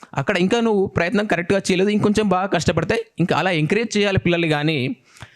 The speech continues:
ఎప్పుడు మనం డిస్కరేజ్ చేయొద్దు, "నువ్వు ఫెయిల్ అయ్యావు, నువ్వు సరిగా రాయలేదని." అదే నాకు,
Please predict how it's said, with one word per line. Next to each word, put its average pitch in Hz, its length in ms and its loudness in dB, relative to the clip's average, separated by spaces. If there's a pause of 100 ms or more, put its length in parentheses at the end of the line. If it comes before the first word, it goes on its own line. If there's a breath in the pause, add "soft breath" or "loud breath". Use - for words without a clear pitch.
(140 loud breath)
ఎప్పుడు - 240 0
మనం 185 160 2
డిస్కరేజ్ 156 520 0
చేయొద్దు, 117 280 0
"నువ్వు 117 400 0
ఫెయిల్ 139 240 0
అయ్యావు, 139 460 0
నువ్వు 131 160 2
సరిగా 127 300 0
రాయలేదని." 123 520 0 (800)
అదే 147 160 2
నాకు, 143 380 -2